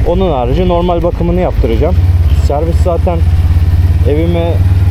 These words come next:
inanılmaz yakın. Şimdi motorla iki dakika falan sürecek zaten. Burada serviste şöyle bir şey var. Nakit ödüyoruz. Eğer nakit ödemezsek bize fatura kesiyor.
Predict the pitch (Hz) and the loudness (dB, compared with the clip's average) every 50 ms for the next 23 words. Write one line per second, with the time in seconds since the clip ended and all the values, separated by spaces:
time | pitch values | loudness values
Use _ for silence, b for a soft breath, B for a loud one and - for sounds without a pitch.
0 | - - - - 151 139 151 165 165 156 160 170 170 170 165 - - 120 - - | 2 2 2 2 2 2 0 0 0 0 0 0 0 0 0 0 0 0 0 0
1 | 143 143 - - - - - - - - - - - - - - 147 143 151 160 | 0 0 2 2 2 2 2 2 2 2 2 2 2 2 2 2 2 0 0 0
2 | 160 151 165 160 156 151 160 156 139 135 - 151 151 139 - 147 - - 139 - | 0 0 0 0 0 0 0 0 0 2 0 0 0 0 0 0 0 0 0 0
3 | 147 143 - - - - - - - - - 107 101 - - - - - - - | 0 0 0 2 2 2 2 0 0 0 0 0 0 0 0 0 0 0 0 0
4 | - - - - 196 196 175 175 180 - - 170 156 156 165 170 165 - - - | 0 0 0 -2 0 0 0 0 0 0 0 0 0 0 0 0 0 0 0 0
5 | 185 196 202 143 127 - - - - - - 143 151 160 170 165 - - 185 185 | 0 0 0 0 -2 0 0 0 0 0 0 0 0 0 0 0 0 0 0 0
6 | 160 147 180 202 - - - - - - - - - - - - - - - 147 | 0 0 0 0 0 0 0 2 2 2 2 2 2 2 2 2 2 2 0 0
7 | 147 143 - - - 180 151 135 123 117 117 147 180 196 - - - - - - | 0 0 0 0 0 0 0 0 0 0 0 0 0 0 0 0 2 2 2 2
8 | - - - - - - - - - - - - - 110 117 135 151 160 160 151 | 2 2 2 0 0 0 0 0 0 0 0 0 0 0 0 -2 0 0 0 0
9 | - - - 254 185 175 175 180 180 170 - - 170 160 - 151 147 160 156 - | 0 0 0 0 0 0 0 0 0 -2 0 0 0 0 0 0 0 0 0 0
10 | 135 - - 160 175 - - 139 - - 123 131 143 165 | 0 0 0 0 0 0 0 0 0 0 0 0 0 0